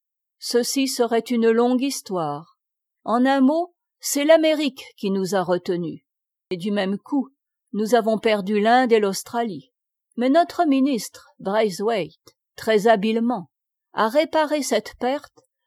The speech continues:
en nous obtenant, une fois pour toutes, le protectorat de l'Afrique. Au reste, nous verrons mieux tout cela sur la carte. Percy, pendant quelques instants,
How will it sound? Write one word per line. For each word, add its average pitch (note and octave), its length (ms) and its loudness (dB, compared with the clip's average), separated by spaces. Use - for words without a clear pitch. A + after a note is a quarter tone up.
en A#3+ 140 2
nous C4+ 220 2
obtenant, D4 680 0
une A3 220 2
fois A3+ 220 0
pour - 240 -2
toutes, C#4 300 -10
le G#3 140 0
protectorat C#4+ 880 0
de G#3+ 100 -2
l'Afrique. - 680 -8
Au A#3+ 120 2
reste, D#4 500 -2
nous B3+ 200 2
verrons C#4 360 2
mieux A3+ 280 4
tout A#3+ 160 -6
cela G#3 400 0
sur G#3 200 -4
la G#3 120 -4
carte. - 600 -12
Percy, C4+ 580 -6
pendant E3 320 -6
quelques F3+ 520 -8
instants, B3 520 -10